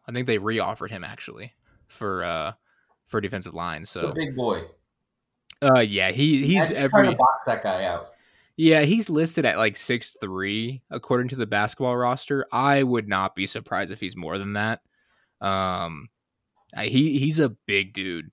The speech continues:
Speaker 1: <laughs> and he's only a junior, so you get another year of him as well, which is, uh, pretty incredible. Um, so, yeah, I'm, I'm really excited to see what, uh, Coach Ramirez can do over there.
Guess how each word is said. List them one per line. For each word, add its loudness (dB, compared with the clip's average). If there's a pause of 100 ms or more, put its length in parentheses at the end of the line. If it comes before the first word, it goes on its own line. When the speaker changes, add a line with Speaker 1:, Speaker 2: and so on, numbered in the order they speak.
(120)
Speaker 1:
<laughs> -8
and 0
he's 0
only -2
a -6
junior, -8
so -10
you -8
get -2
another -8
year -8
of -18
him -16
as -18
well, -12
which -20
is, -18
uh, -14 (760)
pretty 2
incredible. 0 (280)
Um, -4 (460)
so, -2
yeah, 2
I'm, 0
I'm 0
really 6
excited 0
to -4
see 0
what, 0
uh, -6
Coach -4
Ramirez -4
can -8
do -2
over -2
there. 2